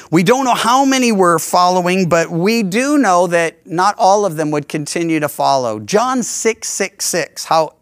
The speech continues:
easy is that to remember? You don't even have to jot it down. Says that after Jesus began to proclaim that he was the bread of life and that you had to eat his body and drink his blood, many of those who were with him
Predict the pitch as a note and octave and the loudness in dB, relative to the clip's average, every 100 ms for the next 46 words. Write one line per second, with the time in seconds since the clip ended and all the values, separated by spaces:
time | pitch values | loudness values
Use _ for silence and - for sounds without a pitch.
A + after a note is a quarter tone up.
0 | _ E3+ E3+ C#3+ C3+ A#2+ D3+ F3+ - - | _ -6 -4 -4 -4 -2 0 -2 -4 -12
1 | A#2 A#2 A2 G#2+ G#2 A2+ C3 D#3 F#3+ G3 | -8 -8 -6 -6 -6 -4 0 2 2 2
2 | G3+ G#3+ A3+ F#3+ A3 A3+ A#3 A#3+ C4 E3 | 0 -2 -2 0 2 2 2 2 0 0
3 | B2+ - - - - - A3+ F#3 G#3 A3+ | -4 -12 -20 -20 -8 0 2 2 0 0
4 | G3+ C4 D4+ D4+ A#3+ A3 A#3 A3 - G#3+ | 0 0 -2 -2 -2 -2 -2 -4 -6 -4
5 | G3+ G3+ F#3+ - F3+ - F#3+ F#3+ E3 C#3 | -2 0 -2 -4 -8 -2 -2 -2 -4 -4
6 | D#3 D3 B2 C3 D3+ G3 G3+ F#3 F3+ F3+ | -2 -2 -4 -4 0 2 2 0 0 0
7 | F3+ C#3+ C#3 C3 D3+ D#3+ C#3+ C3 _ - | -2 -6 -8 -6 -4 -2 -4 -8 _ -4
8 | A#3+ B3 F#3+ E3+ F#3+ G3+ F#3 D3+ C3+ F3 | 0 2 2 2 0 0 -2 -4 -2 -2
9 | D#3+ D#3 C3+ F#3+ F#3+ G3 F3 F#3 G#3 B3 | 0 -2 -2 0 2 2 -2 -2 0 0
10 | C4+ D4 C#4+ B3+ A3 A3 A3+ - F3 D#3 | 0 0 2 0 2 4 2 2 0 0
11 | D#3 G#3+ G#3+ G3+ G3 | 2 0 0 -2 -2